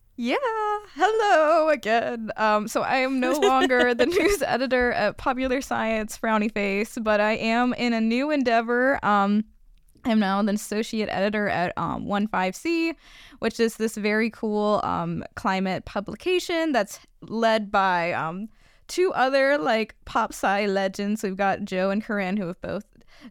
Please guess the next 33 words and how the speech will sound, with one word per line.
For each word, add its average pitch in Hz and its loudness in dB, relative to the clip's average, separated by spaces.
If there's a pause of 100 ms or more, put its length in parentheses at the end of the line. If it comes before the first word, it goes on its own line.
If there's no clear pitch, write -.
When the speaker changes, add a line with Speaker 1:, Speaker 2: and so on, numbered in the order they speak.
Speaker 1:
done 285 4
their 330 2
time. 349 0 (120)
Um, 254 2 (400)
and 254 -2
so 247 2
basically, 262 0
uh, 196 2
Speaker 2:
<laughs> 214 -6
Speaker 1:
we 240 -2
are 214 2
right 214 -2
now 254 0
a 277 0
newsletter. 277 0
We're 262 -2
working 214 -4
on - -
a 233 0
couple, 240 -2 (140)
couple 320 -2
other 339 4
things, 330 -2
so 254 0
stay 240 -2
posted, 302 -4
but 190 0
sign 240 -2
up 240 -4
for 269 -6
the 247 -2
newsletter. 277 0
Um, 208 2